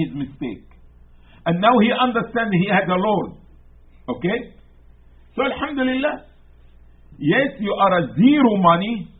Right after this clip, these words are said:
but you are, at least the iman start to come back. Now your tongue start to come to say, "La ilaha illallah." Now you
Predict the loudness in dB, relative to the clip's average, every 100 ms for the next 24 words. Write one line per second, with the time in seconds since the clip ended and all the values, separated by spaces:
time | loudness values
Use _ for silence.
0 | -20 -20 -20 -20 -20 -20 -8 -6 -4 -6
1 | -4 -2 0 0 -2 -8 -12 -8 -8 -6
2 | -8 -8 -6 -6 -8 -8 -8 -8 -8 -10
3 | -8 -8 -6 -8 -10 -20 -20 -20 -20 -20
4 | -20 -20 -10 -4 -2 0 -2 -2 -4 -6
5 | -8 -6 -6 -6 -6 -6 -8 -10 -6 -4
6 | -4 -4 -4 -4 -6 -10 -10 -10 -10 -12
7 | -16 -20 -20 -6 -2 -2 -2